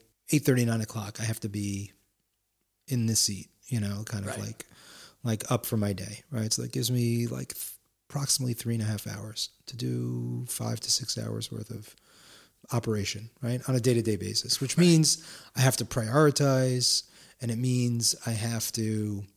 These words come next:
Speaker 1: compromise. It means certain things are not gonna get handled on certain days, right? It means,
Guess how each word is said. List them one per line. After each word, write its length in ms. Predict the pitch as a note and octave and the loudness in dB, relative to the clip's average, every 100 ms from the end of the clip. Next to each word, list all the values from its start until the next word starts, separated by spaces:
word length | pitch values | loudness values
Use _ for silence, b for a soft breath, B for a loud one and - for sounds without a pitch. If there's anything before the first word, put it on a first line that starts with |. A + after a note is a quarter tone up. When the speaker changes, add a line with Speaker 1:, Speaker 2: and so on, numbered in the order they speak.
| _ _ _ - | _ _ _ -4
Speaker 1:
compromise. 760 | B2 A#2+ C3 B2+ B2 B2 - - _ _ _ _ _ _ - | 0 2 2 2 2 2 0 -2 _ _ _ _ _ _ -6
It 60 | B2 | 0
means 480 | B2 A#2+ A2+ - - | 2 2 2 2 2
certain 320 | - C3+ B2+ | 0 0 -2
things 380 | - A#2+ A#2+ A2 | 0 2 2 0
are 40 | |
not 160 | G#2+ A2 | -4 -6
gonna 140 | A2+ | -8
get 160 | G#2+ G#2+ | -8 -8
handled 500 | - A#2 A2 A2 A2 | -4 -4 -2 -4 -6
on 140 | A2 | -2
certain 300 | A2 A#2+ A2+ | -2 -2 -4
days, 420 | G#2 G#2 G#2 - - B B B B B _ | -4 -4 -2 -2 -4 B B B B B _
right? 260 | A#2 A2+ - | -2 -2 -2
It 40 | A#2+ | 0
means, 520 | B2 A#2+ A#2 A2 | 2 2 2 0